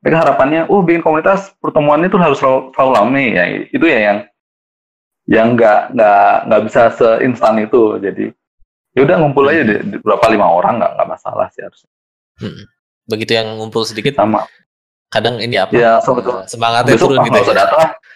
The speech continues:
Speaker 1: Nggak usah datang, ya. Cuman, ya datang cuman segitu, apa yang bisa didapat. Biasanya kayak gitu. Tapi ya,
Speaker 2: Iya.
Speaker 1: harusnya yang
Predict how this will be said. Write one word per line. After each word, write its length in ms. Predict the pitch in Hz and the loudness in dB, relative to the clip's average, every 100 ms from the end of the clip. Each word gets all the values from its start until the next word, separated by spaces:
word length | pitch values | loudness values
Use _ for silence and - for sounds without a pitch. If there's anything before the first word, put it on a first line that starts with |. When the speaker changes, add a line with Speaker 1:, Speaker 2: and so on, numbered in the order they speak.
| _ _ _ | _ _ _
Speaker 1:
Nggak 320 | - - 143 | -2 0 2
usah 160 | 131 113 | 2 2
datang, 280 | 104 - 156 | 2 2 -2
ya. 180 | 127 113 | 0 -2
Cuman, 180 | 127 131 143 | -2 -2 0
ya 140 | 120 | 0
datang 200 | 120 135 147 | 0 0 -2
cuman 160 | 135 | -4
segitu, 340 | - 107 104 147 | -2 -2 0 2
apa 140 | 117 - | 0 0
yang 160 | 107 | -4
bisa 80 | 107 | -6
didapat. 360 | 110 107 - 139 | -2 -2 0 -4
Biasanya 340 | - 101 113 135 | -4 -2 0 2
kayak 100 | 107 107 107 | 2 0 -2
gitu. 100 | - - _ _ _ _ _ - | -4 -8 _ _ _ _ _ -4
Tapi 80 | |
ya, 80 | 147 | 0
Speaker 2:
Iya. 80 | 147 131 | 0 0
Speaker 1:
harusnya 300 | 120 147 147 151 156 - _ _ _ | -2 -2 0 0 -4 -8 _ _ _
yang 240 | 131 123 | 0 2